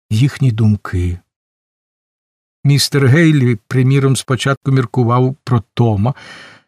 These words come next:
про його зріст, міць і статуру, прикидаючи в думці, скільки можна буде за нього вторгувати,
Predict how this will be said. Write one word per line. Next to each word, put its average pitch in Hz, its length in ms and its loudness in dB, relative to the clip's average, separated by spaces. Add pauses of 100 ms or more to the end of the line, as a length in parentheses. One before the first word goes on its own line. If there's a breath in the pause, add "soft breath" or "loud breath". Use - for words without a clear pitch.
(100)
про 123 140 -4
його 110 280 0
зріст, 127 840 0
міць 120 560 0
і 127 60 -2
статуру, 127 760 -2 (480)
прикидаючи 127 960 2
в 104 80 -2
думці, 127 800 0
скільки - 560 -2
можна 135 360 0
буде 127 280 0
за 110 160 -2
нього 113 280 0
вторгувати, 117 880 -2